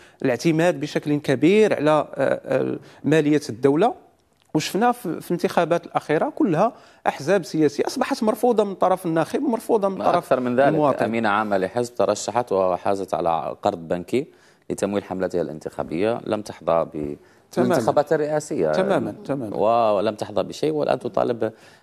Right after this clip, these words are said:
Speaker 2: الناخبين بتسديد معها هذا القرض البنكي. بالفعل،
Speaker 1: تماماً.
Speaker 2: يعني الأزمات المالية للأحزاب السياسية، آه، لا تقتصر فقط على دولنا ولا على المملكة المغربية ولا
Speaker 1: أكيد.
Speaker 2: على دول أخرى، ولكن اليوم، آه، السؤال الذي يطرح،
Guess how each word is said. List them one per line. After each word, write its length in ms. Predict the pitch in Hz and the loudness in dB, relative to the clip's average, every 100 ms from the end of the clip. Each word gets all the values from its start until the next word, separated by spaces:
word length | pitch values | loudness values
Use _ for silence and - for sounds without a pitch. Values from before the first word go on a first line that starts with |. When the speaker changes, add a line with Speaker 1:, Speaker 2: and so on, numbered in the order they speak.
| - | -6
Speaker 2:
الناخبين 500 | 107 110 113 107 123 | -2 -2 -2 -2 0
بتسديد 500 | 120 110 101 110 101 | -2 -4 -4 -4 -2
معها 360 | 107 101 101 98 | -4 -4 -4 -2
هذا 120 | 92 | -4
القرض 340 | 92 92 82 | -4 -6 -4
البنكي. 340 | 82 76 76 - | -6 -8 -12 -4
بالفعل، 160 | 180 185 | 0 2
Speaker 1:
تماماً. 200 | 139 107 | 2 0
Speaker 2:
يعني 120 | 104 | -2
الأزمات 400 | 107 123 131 131 | -2 0 -2 -2
المالية 320 | 123 127 131 | -2 0 0
للأحزاب 380 | 110 - 107 113 | 0 -2 -2 -4
السياسية، 600 | - 101 95 - 110 107 - - _ _ - | -4 -2 -2 -2 -2 -2 -8 -20 _ _ -2
آه، 440 | 85 85 82 - - - | 2 4 2 0 -8 -6
لا 160 | 92 107 | -2 -2
تقتصر 420 | 107 - 101 95 | -2 -4 -4 -4
فقط 360 | 101 95 90 | -2 -2 -2
على 140 | 82 82 | -2 -4
دولنا 520 | 85 82 82 80 78 _ _ _ - | -4 -4 -4 -6 -10 _ _ _ -4
ولا 160 | 80 | -2
على 100 | 85 | 0
المملكة 400 | 85 82 82 - | -2 -4 -6 -6
المغربية 480 | 76 76 73 73 73 | -6 -6 -8 -6 -2
ولا 80 | 76 | -2
Speaker 1:
أكيد. 100 | 73 | -2
Speaker 2:
على 140 | 73 | -6
دول 160 | 71 - | -8 -12
أخرى، 180 | - - - | -12 -18 -4
ولكن 420 | 98 120 131 147 - _ _ _ _ _ - | -2 0 0 -2 -6 _ _ _ _ _ -4
اليوم، 460 | 90 113 123 131 98 - | 0 2 2 0 -8 -8
آه، 220 | - 50 | -4 -4
السؤال 280 | - 87 110 | -4 -2 -2
الذي 220 | 101 95 | 0 0
يطرح، 440 | 90 - 73 - | -2 -2 -4 -6